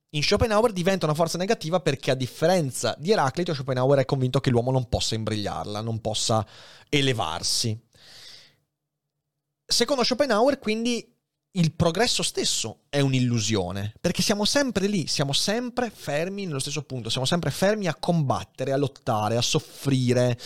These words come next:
a massacrarci, a lamentarci.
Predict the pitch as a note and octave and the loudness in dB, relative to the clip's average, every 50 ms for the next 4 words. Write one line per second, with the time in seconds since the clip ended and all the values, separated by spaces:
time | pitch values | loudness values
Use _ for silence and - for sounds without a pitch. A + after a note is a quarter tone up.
0 | - - - - - D#3+ E3 E3+ E3 - - - F#3+ - - E3 D3 A#2 A2+ A2+ | -12 -14 -10 -6 -2 -2 0 0 0 0 0 -2 -2 0 0 0 0 0 0 -2
1 | A2+ A#2+ - - - - A#2+ A2+ A2+ - - - - - - - - _ _ _ | -4 -4 -2 -2 -2 0 -2 -2 -4 -6 -12 -20 -20 -20 -20 -20 -20 _ _ _
2 | - E3 E3+ E3+ E3+ E3 E3 E3 D#3+ D#3 D3+ - - B2+ A#2 A#2 A#2+ A#2+ A#2+ - | -2 0 2 2 2 2 2 2 0 0 0 0 0 0 0 0 -2 -2 -2 -2
3 | - - - B2+ B2+ B2 - | -2 -2 -2 -2 -2 -4 -8